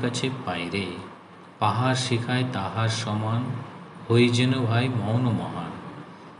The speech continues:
খোলা মাঠের উপদেশে দিল খোলা হই তাইরে। সূর্য আমায় মন্ত্রণা দেয়, চাঁদ শিখালো হাসতে মিঠে, আপন তেজে জ্বলতে, মধুর কথা বলতে।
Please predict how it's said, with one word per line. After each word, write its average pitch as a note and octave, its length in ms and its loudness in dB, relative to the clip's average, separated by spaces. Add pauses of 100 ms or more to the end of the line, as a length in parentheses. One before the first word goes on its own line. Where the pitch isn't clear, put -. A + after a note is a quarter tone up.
(380)
খোলা A#2 500 6
মাঠের A#2+ 520 4
উপদেশে A#2 800 0 (100)
দিল G2+ 160 0 (160)
খোলা A2 260 2
হই A2+ 320 0 (100)
তাইরে। E2+ 420 -8 (840)
সূর্য G#2+ 540 4
আমায় C#3 400 4
মন্ত্রণা A2+ 680 2
দেয়, A2+ 360 2 (200)
চাঁদ F#2 260 -6
শিখালো A2 520 -4 (100)
হাসতে - 400 -6
মিঠে, G2+ 440 -4 (720)
আপন A#2+ 500 0
তেজে G#2+ 400 0
জ্বলতে, F2 500 -4 (760)
মধুর A2+ 440 4 (140)
কথা A#2 280 -2 (140)
বলতে। F#2 480 -4